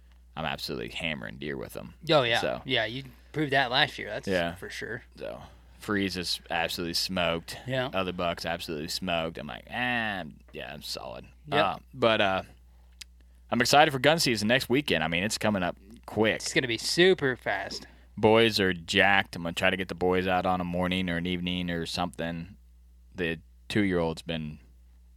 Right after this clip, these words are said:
Speaker 1: really wanting to go. That's gonna be
Speaker 2: That's gonna be
Speaker 1: a
Speaker 2: sweet.
Speaker 1: disaster
Speaker 2: <laughs>
Speaker 1: is what that's gonna be. But a, a forked horn comes out.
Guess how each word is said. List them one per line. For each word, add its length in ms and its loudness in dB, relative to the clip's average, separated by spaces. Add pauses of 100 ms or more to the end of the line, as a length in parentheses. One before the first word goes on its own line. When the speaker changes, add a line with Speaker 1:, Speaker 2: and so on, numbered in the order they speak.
Speaker 1:
really 280 0
wanting 220 -8
to 60 -12
go. 240 -8
That's 180 -4
gonna 180 -6
be 300 -10 (400)
Speaker 2:
That's 260 -6
gonna 120 -20
be 80 -16
Speaker 1:
a 20 -20
Speaker 2:
sweet. 220 -8
Speaker 1:
disaster 600 -2
Speaker 2:
<laughs> 120 -2
Speaker 1:
is 420 4
what 160 4
that's 200 0
gonna 120 -6
be. 180 -8
But 260 -6 (600)
a, 120 4
a 120 0
forked 280 4
horn 180 4
comes 220 2
out. 260 2